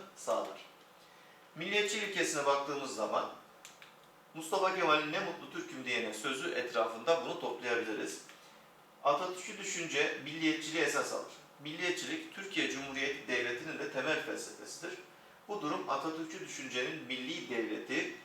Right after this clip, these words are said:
milli egemenliği ve milli iradeyi esas almasının doğal sonucudur. Atatürkçü düşüncenin milliyetçilik ilkesi asla ırkçılığı kabul etmez.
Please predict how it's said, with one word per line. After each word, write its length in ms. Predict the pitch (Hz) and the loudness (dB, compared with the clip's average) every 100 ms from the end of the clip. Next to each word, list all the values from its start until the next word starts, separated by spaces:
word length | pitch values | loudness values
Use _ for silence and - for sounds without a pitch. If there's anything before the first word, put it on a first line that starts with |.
| - | -16
milli 440 | 120 117 131 185 127 | -12 -6 -2 0 0
egemenliği 800 | 120 120 117 117 113 151 170 - | 0 0 0 -2 -2 -2 -2 -4
ve 80 | 123 | -4
milli 320 | 120 123 131 | -2 -2 -2
iradeyi 640 | - 131 127 120 113 110 113 | -2 2 4 4 4 0 -2
esas 320 | 143 156 143 | -4 -4 -2
almasının 640 | 123 123 - 127 185 190 113 | -2 -2 -4 -4 -6 -6 2
doğal 360 | 123 127 - - - - | 6 8 6 0 -10 -12
sonucudur. 580 | - 113 104 98 98 - - - - - - - - - - | -6 -4 -4 -8 -12 -14 -16 -20 -20 -20 -20 -20 -20 -8 2
Atatürkçü 460 | 165 175 180 - | 2 4 -2 -6
düşüncenin 480 | - 202 175 165 139 | -6 -4 0 0 0
milliyetçilik 680 | 135 135 151 156 208 202 - | -2 0 2 2 -2 -4 -6
ilkesi 460 | 127 123 113 - - | -4 -2 -2 -2 4
asla 420 | 180 - 127 117 | 6 6 6 6
ırkçılığı 500 | 143 - 131 160 185 | 4 -2 -2 0 0
kabul 260 | 131 123 123 | 2 0 0
etmez. 460 | 107 - - - | -4 -6 -12 -12